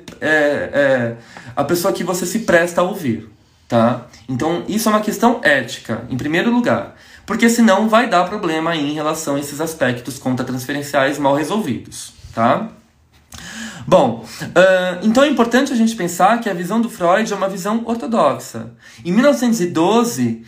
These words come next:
ele escreve pra nós Recomendações ao Médico que Exerce a Psicanálise,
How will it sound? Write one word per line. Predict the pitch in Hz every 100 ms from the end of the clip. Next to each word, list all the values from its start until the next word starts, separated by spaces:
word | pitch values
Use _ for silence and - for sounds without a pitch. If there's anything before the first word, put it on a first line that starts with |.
| - 113
ele | 165
escreve | 180 - 196 226 240
pra | 185 151
nós | 143 190 175 139 - - -
Recomendações | 165 175 220 226 220 214 - 233 240
ao | 233
Médico | 185 175 180 214
que | 208
Exerce | 196 156 135 151
a |
Psicanálise, | - - - 240 170 147 143 175 214 240